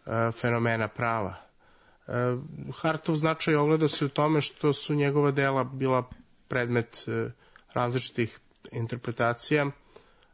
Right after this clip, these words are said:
i ta knjiga zapravo ima status onih knjiga koje označavaju paradigmu u jednoj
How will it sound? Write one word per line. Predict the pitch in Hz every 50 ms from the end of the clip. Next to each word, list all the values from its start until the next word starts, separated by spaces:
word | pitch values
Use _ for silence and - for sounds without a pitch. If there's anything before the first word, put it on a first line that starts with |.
| _ _ _ _ _
i | - - 127 127 127 123
ta | - - 139 131
knjiga | - - - 143 143 147 139 143 139 135 135 131 131 147 151
zapravo | 147 135 143 143 143 - 151 139 143
ima | 143 147 151 147
status | 139 - - 147 143 147 - - 139 - -
onih | 143 143 147 143 - -
knjiga | - 147 143 143 139
koje | 127 - - 147 139
označavaju | 135 135 139 135 - - - 135 131 131 135 131 123 113 110 113 - _ _ _ _ _ _ _ _ _ _ _ _ _
paradigmu | - 127 127 123 120 123 131 127 127 117 110 110
u | 110
jednoj | 110 110 110 113 110 104 101